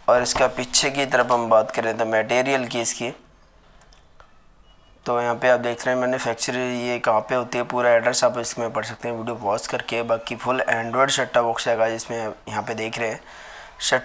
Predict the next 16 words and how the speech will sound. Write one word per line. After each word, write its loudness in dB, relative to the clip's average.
टॉप 6
बॉक्स 4
नंबर 4
एक, -4
अडेप्टर 2
नंबर 0
एक, -6
ऐसी -2
दो 0
ट्रिपल -2
ए 2
battery 0
size -2
दो 0
मिल -2
जाएंगे। 0